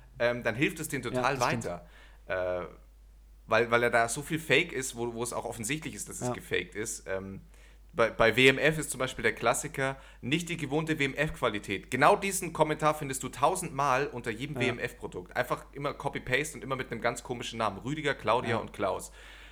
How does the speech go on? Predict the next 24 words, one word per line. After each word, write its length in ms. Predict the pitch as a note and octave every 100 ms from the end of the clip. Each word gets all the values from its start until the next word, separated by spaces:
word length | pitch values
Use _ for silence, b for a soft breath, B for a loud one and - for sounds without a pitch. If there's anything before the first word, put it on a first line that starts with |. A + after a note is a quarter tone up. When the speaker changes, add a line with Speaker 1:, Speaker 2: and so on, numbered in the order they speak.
| B B
Speaker 1:
Ähm, 500 | G#2+ G#2+ G#2+ G#2+ - - - - - - - - - - - -
was 160 | C3
ich 40 | D3+
aber 120 | C3+
noch 180 | F3 E3+
sagen 280 | D#3 B2+
wollte, 220 | A2+ B2+ C3
ich, 180 | -
ich 160 | A2+ -
hab 200 | C#3+ -
in 60 | B2
der 100 | A#2+
letzten 300 | D#3+ - D#3
Folge 320 | D3 D3+ C#3
musste 260 | C3 -
ich 60 | B2+
einen 100 | A2+
kleinen 380 | - A2+ A2+ G#2+
Schnitt 480 | - - E3+ A3+ -
ansetzen, 640 | G2 F#2 F#2+ F#2 - G#2
weil 120 | G2+
wir 120 | G2+ G#2
Verbindungsprobleme 920 | A2 D3+ F#3 - - E2 F2 F2+ F2+
hatten. 280 | F2 -